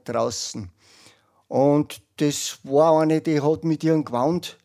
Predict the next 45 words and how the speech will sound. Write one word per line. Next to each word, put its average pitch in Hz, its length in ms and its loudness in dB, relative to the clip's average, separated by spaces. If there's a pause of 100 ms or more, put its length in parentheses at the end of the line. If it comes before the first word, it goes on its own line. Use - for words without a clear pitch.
(180)
einen 120 240 -4
Haufen 147 380 2
Sachen 123 360 -2
geschmuggelt. 123 680 -8
Und 135 220 -4
einmal 170 280 4
sollen 175 280 2
sie 165 80 0
es 160 140 0
auch 151 160 4
hübsch 170 340 -4
erwischt 170 480 -2
haben, 214 280 4 (280)
aber 147 200 4
da 160 120 6
hat 156 100 2
sie 165 60 2
einen 156 120 4
Rucksack 190 480 0
angeworfen 175 680 -2
und 165 180 -2
die 151 80 -8
Grenze 156 420 -2
haben 151 120 0
einen 147 140 0
Rucksack 165 480 -6
gehabt, 151 300 -4
aber 131 180 -6
sie 160 300 -2
haben's 139 300 -4
nicht 131 320 -6
erwischt. 110 500 -8 (120)
Und 151 520 4
wie 175 160 2
dann 151 640 0 (100)
die 127 120 -4
Grenze 151 440 0
weggefallen 147 680 -2
ist, 214 320 -4 (340)
hat's - 280 -4
geheißen, 156 680 -2 (460)
dass 131 280 0
die 131 140 -6
Schwärzer 131 540 -4
Lies 165 500 -4